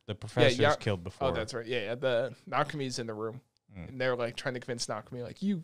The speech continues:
Speaker 2: you gonna kill people that wanted to kill themselves."
Speaker 1: Mm-hmm.
Speaker 2: And I'm like, "Okay, that's, that, I mean, it's true," but at the same point, it's like,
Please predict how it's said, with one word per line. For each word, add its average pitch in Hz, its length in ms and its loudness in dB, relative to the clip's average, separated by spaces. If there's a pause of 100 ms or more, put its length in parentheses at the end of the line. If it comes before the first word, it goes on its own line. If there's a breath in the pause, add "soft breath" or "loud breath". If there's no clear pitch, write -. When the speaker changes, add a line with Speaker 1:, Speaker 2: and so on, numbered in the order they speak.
Speaker 2:
you 202 240 -18
gonna 123 160 -2
kill 143 220 2
people 170 220 2
that 165 60 6
wanted 175 220 0
to - 60 -4
kill 196 260 2
themselves." 196 500 0 (140)
Speaker 1:
Mm-hmm. 117 240 2
Speaker 2:
And - 420 -10
I'm 156 100 0
like, 123 200 -2 (480)
"Okay, 113 160 -10
that's, - 180 -10 (120)
that, 127 180 -10 (100)
I - 60 -14
mean, 101 260 -14 (360)
it's - 180 -10
true," 156 400 4
but 110 100 0
at 110 100 -2
the 101 80 -6
same 107 220 -6
point, 110 220 -4
it's - 80 -10
like, - 140 -8